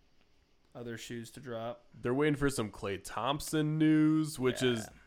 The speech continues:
Speaker 2: which has been kept under wraps.
Speaker 1: That's the key news.
Speaker 2: Yeah, if Klay Thompson is back, and he's back like Kevin Durant came back, you know, and looking as good as ever, the Warriors are in. I mean,
Speaker 1: Klay hasn't played in two years.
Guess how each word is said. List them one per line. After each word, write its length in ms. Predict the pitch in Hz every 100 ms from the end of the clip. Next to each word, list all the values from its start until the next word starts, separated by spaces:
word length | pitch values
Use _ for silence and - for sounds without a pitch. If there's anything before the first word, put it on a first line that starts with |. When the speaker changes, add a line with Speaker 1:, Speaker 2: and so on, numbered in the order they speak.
| _
Speaker 2:
which 160 | - 127
has 100 | 117
been 160 | 110 110
kept 260 | 123 117
under 180 | 101 90
wraps. 420 | 90 120 135 147
Speaker 1:
That's 220 | - 214 -
the 100 | -
key 280 | - 202 196
news. 560 | 135 139 90 - - - - _ _
Speaker 2:
Yeah, 280 | 113 110 -
if 200 | - 110
Klay 200 | - 226
Thompson 460 | - 233 220 220 202
is 120 | 123
back, 600 | 95 - 110 104 - - -
and 100 | 123
he's 140 | 135 160
back 280 | 147 147 147
like 200 | 107 -
Kevin 240 | 131 127
Durant 340 | 110 92 139 143
came 200 | 196 190
back, 400 | 190 208 240 - -
you 120 | 123
know, 200 | 120 123
and 120 | 113 110
looking 420 | 123 123 110 101 -
as 220 | 98 92
good 300 | - 127 131
as 140 | 107
ever, 380 | 95 117 196 254 _ _ _ _ _ _
the 80 | -
Warriors 420 | 104 202 349 185
are 140 | 123 -
in. 260 | 127 98 - - _ _ - - -
I 100 | 104
mean, 160 | 107 104
Speaker 1:
Klay 160 | 131
hasn't 280 | 180 190 135
played 240 | - 147 170
in 100 | 120
two 220 | - 156
years. 580 | 165 175 190 127 -